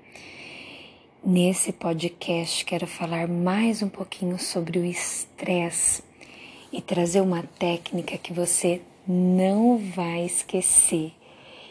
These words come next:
e você vai praticar ao longo da sua vida. Eu tenho certeza que vai te ajudar. Nós precisamos muito de resiliência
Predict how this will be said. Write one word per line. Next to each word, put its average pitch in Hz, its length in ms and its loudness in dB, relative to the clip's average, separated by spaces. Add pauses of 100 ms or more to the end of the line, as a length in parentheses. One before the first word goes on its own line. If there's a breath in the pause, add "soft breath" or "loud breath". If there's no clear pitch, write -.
(160 loud breath)
e 180 60 -4
você 170 320 0
vai 170 160 4
praticar 170 920 -4 (920 loud breath)
ao 160 220 -2
longo 185 520 4
da 185 200 2
sua 190 260 -4
vida. 170 380 -4
Eu 165 60 -6
tenho 165 260 -4
certeza 175 600 -2
que 170 200 -8
vai 156 380 -4 (220)
te - 220 -6
ajudar. 165 680 -4 (240)
Nós 156 160 -4
precisamos 185 680 0
muito 190 340 -2
de 175 180 0
resiliência 175 1200 0